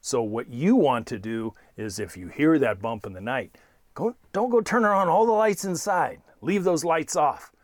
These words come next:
and let your next segment take care of it so that you can assess what kind of situation is going on.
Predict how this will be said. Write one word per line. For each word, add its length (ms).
and 140
let 280
your 480
next 680
segment 580
take 300
care 300
of 80
it 120
so 220
that 200
you 520
can 180
assess 480
what 340
kind 220
of 80
situation 640
is 140
going 280
on. 200